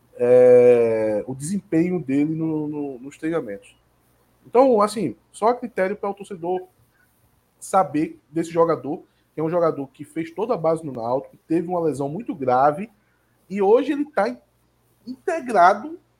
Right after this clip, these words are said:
de certa forma, integrado, né, ao futebol profissional. Não sei se tá inscrito na Série C,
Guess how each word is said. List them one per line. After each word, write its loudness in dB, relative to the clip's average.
de -20
certa -4
forma, -12
integrado, 0
né, -6
ao 0
futebol -4
profissional. -6
Não -6
sei -8
se -14
tá -4
inscrito -12
na -8
Série -10
C, -8